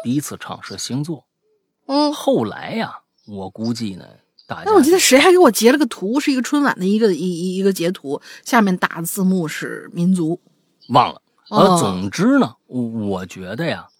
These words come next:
Speaker 2: 其实两版都有。
Speaker 1: 呃，不奇怪。
Speaker 2: 嗯。
Speaker 1: 不，不奇怪，这，这事儿啊，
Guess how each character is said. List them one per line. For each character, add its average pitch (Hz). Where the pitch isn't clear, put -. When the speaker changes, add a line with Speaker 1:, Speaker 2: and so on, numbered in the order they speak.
Speaker 2:
其 240
实 262
两 185
版 123
都 131
有。 123
Speaker 1:
呃， 110
不 143
奇 -
怪。 -
Speaker 2:
嗯。 170
Speaker 1:
不， 98
不 135
奇 -
怪， -
这， 127
这 -
事 -
儿 71
啊， -